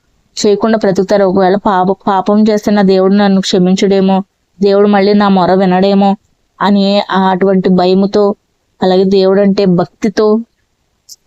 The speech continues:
ఆ, శ్రద్ధతో ఉంటారనమాట. కాబట్టి అలా ఉన్నవాళ్ళు ఏది అడిగినా పొందుకుంటారని దేవుని వాక్యం సెలవిస్తుంది. కాబట్టి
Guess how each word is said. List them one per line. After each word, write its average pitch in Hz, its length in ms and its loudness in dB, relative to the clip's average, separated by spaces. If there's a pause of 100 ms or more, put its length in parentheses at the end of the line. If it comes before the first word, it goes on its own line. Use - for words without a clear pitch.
(220)
ఆ, 180 260 0
శ్రద్ధతో 208 640 0 (320)
ఉంటారనమాట. 190 720 0 (1000)
కాబట్టి 226 280 0
అలా 226 300 0
ఉన్నవాళ్ళు 233 520 0
ఏది 208 380 2
అడిగినా 208 480 0 (500)
పొందుకుంటారని 190 920 0 (400)
దేవుని 190 320 0
వాక్యం 190 400 0
సెలవిస్తుంది. 180 760 -2 (100)
కాబట్టి 185 600 0